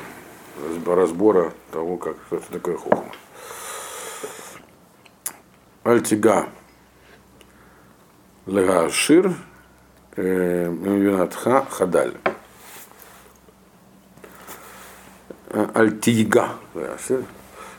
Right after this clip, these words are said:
Не старайся разбогатеть, та-, а потому что тогда тебя может покинуть твое, так сказать, скромное, свой, свой скром-, скво-, скво-, скво-, свой скромный разум можешь потерять. Ну, не обязательно скромный. Понимание,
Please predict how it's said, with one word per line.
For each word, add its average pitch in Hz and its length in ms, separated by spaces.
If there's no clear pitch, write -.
Не 101 80
старайся 113 420
разбогатеть, 98 840
та-, 92 180
а - 200
потому 90 320
что 92 240
тогда 101 380
тебя 95 160
может 90 280
покинуть 92 560
твое, 82 220
так 80 100
сказать, - 280
скромное, 85 560
свой, 90 160
свой - 180
скром-, 107 300
скво-, 107 400
скво-, 113 380
скво-, - 260
свой 107 240
скромный 117 400
разум 110 300
можешь 95 420
потерять. 71 540
Ну, 143 120
не 113 60
обязательно 135 260
скромный. 87 520
Понимание, 143 540